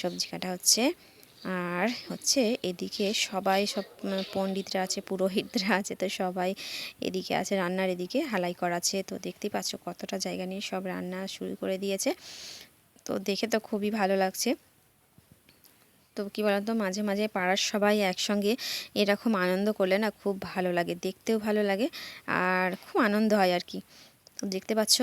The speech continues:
সেদিকে একটা বড় ডেচকি বসেছে, এখানে একটা বড় কড়া। তো রান্না করতে অনেকটাই সময় লাগবে, আর অনেক পরিমাণে রান্না করতে হবে, কারণ অনেকটা পাড়ার মানুষ সবাই একসঙ্গে খাওয়া দাওয়া হবে,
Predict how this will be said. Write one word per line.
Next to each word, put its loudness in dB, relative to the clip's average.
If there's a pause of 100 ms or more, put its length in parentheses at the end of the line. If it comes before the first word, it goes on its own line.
(100)
সেদিকে 2
একটা 0 (120)
বড় 4 (160)
ডেচকি -2 (100)
বসেছে, 0 (140)
এখানে -4
একটা -8 (140)
বড় 0 (220)
কড়া। 4 (600)
তো -2 (720)
রান্না -2
করতে -2 (160)
অনেকটাই 4 (100)
সময় 4
লাগবে, 4
আর 0 (140)
অনেক 6 (200)
পরিমাণে 4 (120)
রান্না 0
করতে -4
হবে, -2 (100)
কারণ -2 (220)
অনেকটা 0 (180)
পাড়ার 2 (140)
মানুষ 2 (500)
সবাই 4 (120)
একসঙ্গে -2 (140)
খাওয়া 0
দাওয়া 2
হবে, -2